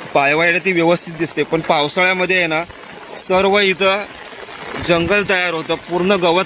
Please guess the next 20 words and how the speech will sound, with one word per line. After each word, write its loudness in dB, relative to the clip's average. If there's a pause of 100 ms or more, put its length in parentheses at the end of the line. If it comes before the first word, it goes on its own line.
तयार 0
होतं. -2 (140)
तुम्हाला 2
जो 0
रस्ता 2
वगैरे 2
आहे 0
तो -8
पण -4
दिसणार 0
नाही, 2
एवढ्या 4
मोठ्या 0
प्रमाणावरती 0 (600)
पूर्ण 4
इथं, 4 (440)
अ, 2
गवत 2
उठलेलं 2
असतं. -2